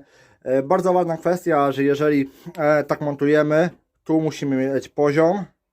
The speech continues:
i między właśnie tą a tą śrubką również musimy mieć poziom, żeby to oczywiście miało ręce i nogi, żeby to działało, e, prawidłowo, bo inaczej po prostu będzie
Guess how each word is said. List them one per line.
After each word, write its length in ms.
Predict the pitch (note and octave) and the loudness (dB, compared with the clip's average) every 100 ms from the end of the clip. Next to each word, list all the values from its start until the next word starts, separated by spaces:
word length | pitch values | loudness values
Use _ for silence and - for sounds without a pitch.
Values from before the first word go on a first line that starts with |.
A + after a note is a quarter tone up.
| _ _ _ _ _ _ _ _ | _ _ _ _ _ _ _ _
i 180 | C#3 C3+ | -2 0
między 340 | C#3+ C#3+ C3+ | 2 0 0
właśnie 280 | C3 B2+ B2+ C3 _ _ | -2 0 -4 -4 _ _
tą 320 | D#3 D3+ D#3 - | 2 2 2 -2
a 140 | B2+ | -8
tą 280 | - C3+ A#2+ | -4 -4 -4
śrubką 540 | - C#3 - C#3 C3+ - | -4 -6 -2 0 0 0
również 500 | C3+ D3+ C#3 C#3 B2+ | 2 2 2 0 -2
musimy 320 | A#2+ B2 B2 | -10 -6 -6
mieć 300 | A#2+ A#2 A2+ | -2 -4 -4
poziom, 400 | - C3+ C#3+ C#3 - - - _ | -4 -2 -2 -4 -8 -20 -20 _
żeby 200 | C4+ A3+ | -4 0
to 100 | G3+ | 2
oczywiście 440 | G3 E3+ - E3+ | 4 2 4 2
miało 280 | D#3+ D#3+ D3+ | 4 4 4
ręce 340 | D3+ D3+ C#3+ C#3+ | 2 -2 -2 -2
i 40 | |
nogi, 340 | D3 C#3+ C#3 | 0 0 -2
żeby 180 | C3 C3 | -2 -4
to 120 | C#3 | -4
działało, 600 | B2 C3+ C#3+ C#3 C3+ C3 _ _ | -2 0 2 2 2 -2 _ _
e, 120 | A#2+ | -14
prawidłowo, 800 | - D#3 D#3 C#3+ D3+ C#3 C#3+ C3 _ _ _ _ _ - | -2 0 0 2 2 2 0 -2 _ _ _ _ _ -2
bo 160 | G#3+ | 0
inaczej 260 | F#3 E3 D#3+ | 2 2 0
po 100 | C#3+ | 0
prostu 260 | D3 C#3 | -4 -4
będzie 360 | C#3 B2+ B2 C3 | -2 -2 -2 -2